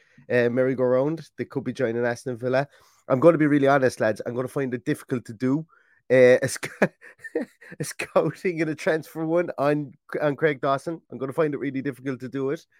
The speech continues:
Um, so I wouldn't be expecting one of those, um, unless something, some, uh, folly hits me in the middle of the night or something like that. But let's concentrate on the players that we do have and the players that we,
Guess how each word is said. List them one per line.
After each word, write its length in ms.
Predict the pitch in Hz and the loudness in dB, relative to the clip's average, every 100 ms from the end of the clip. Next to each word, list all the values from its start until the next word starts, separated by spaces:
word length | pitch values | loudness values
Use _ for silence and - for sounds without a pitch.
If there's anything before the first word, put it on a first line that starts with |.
| _ - | _ -6
Um, 320 | 120 127 131 | 0 2 2
so 240 | 123 151 127 | -2 -2 0
I 100 | 139 | 0
wouldn't 260 | 143 127 | -4 -6
be 40 | 143 | -10
expecting 520 | - - 139 - 117 | -10 -10 -10 -10 -8
one 160 | 120 117 | -6 -6
of 80 | |
those, 400 | 117 117 110 - _ _ - 110 | -4 -4 -6 -10 _ _ -10 -4
um, 180 | 107 110 | -4 -4
unless 300 | 117 113 - | -6 -6 -6
something, 460 | 123 104 110 104 101 | -12 -10 -10 -10 -12
some, 280 | - 123 104 _ 117 | -10 -12 -12 _ -2
uh, 180 | 104 95 - - | -2 -2 -8 -4
folly 300 | 120 117 107 | -2 -2 -4
hits 280 | 104 120 - | -6 -6 -8
me 160 | 98 | -8
in 60 | 98 | -8
the 80 | 101 | -6
middle 220 | 104 101 | -6 -6
of 80 | 98 | -6
the 60 | |
night 260 | 107 101 98 | -4 -4 -4
or 80 | 98 | -10
something 360 | - 95 92 | -10 -12 -10
like 200 | 90 98 | -8 -8
that. 160 | 107 98 | -6 -4
But 180 | - 135 _ - _ - | -2 -4 _ -20 _ 2
let's 180 | 170 - | 2 6
concentrate 420 | 208 160 156 190 | 2 2 0 0
on 80 | 143 | 0
the 60 | |
players 260 | 139 135 131 | 0 0 0
that 80 | 123 | -6
we 80 | 110 | -6
do 180 | 120 | -6
have 140 | 113 104 | -6 -6
and 100 | 107 | -8
the 40 | |
players 280 | - 107 101 | -8 -6 -6
that 140 | - - | -8 -8
we, 220 | 110 | -8